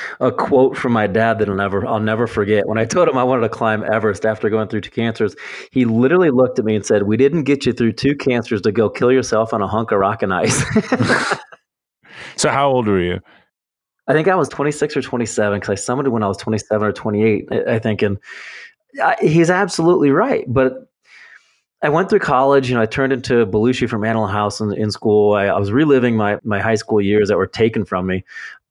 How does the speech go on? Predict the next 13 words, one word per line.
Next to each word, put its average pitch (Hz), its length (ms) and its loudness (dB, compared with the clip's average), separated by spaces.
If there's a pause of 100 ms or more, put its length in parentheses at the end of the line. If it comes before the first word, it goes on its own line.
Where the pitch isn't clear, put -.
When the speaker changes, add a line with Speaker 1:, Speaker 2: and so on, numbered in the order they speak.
(120)
Speaker 1:
And 117 180 0
I 110 60 2
was 104 100 2
studying 120 320 0
to 113 80 -2
be 107 140 4
a 101 80 4
psychologist 107 640 0
for 107 100 -2
cancer 107 340 -4
patients 104 640 -2
when 110 140 -2
I 101 280 -2